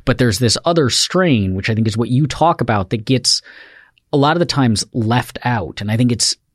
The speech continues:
I don't know that it's consciously left out, but it's just that, like, we tell stories from our own perspectives, right? And so it's this, it's this strain of the state as oppressor, which is different from,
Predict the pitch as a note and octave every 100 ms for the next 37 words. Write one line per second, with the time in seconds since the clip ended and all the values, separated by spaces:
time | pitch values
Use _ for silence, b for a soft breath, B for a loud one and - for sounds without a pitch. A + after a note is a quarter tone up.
0 | _ - C3+ D3 A#2+ G#2+ - - A3 B3
1 | C#3 - G2 F#2 - F#2+ F#2+ G#2+ G2+ A#2
2 | - A2 A2 G2+ A2+ A2 - C#3+ - -
3 | A#2+ A2+ G#2+ A2+ G#2 G#2 G2+ - F2 -
4 | - C3+ - - - - F#2 G2 G2+ A#2+
5 | A2+ A#2 A2 - A#2 - B2+ A#2 - A#2
6 | - - C3 B2 G#2 - - A2+ G2+ E2+
7 | - - C#3 A#2+ - - - B B B
8 | B B B2+ D3+ C3 - B B B B
9 | _ _ _ _ - B2+ A#2 G3 G3+ C#3+
10 | A#2 - - A#2+ G#2+ G2+ F#2+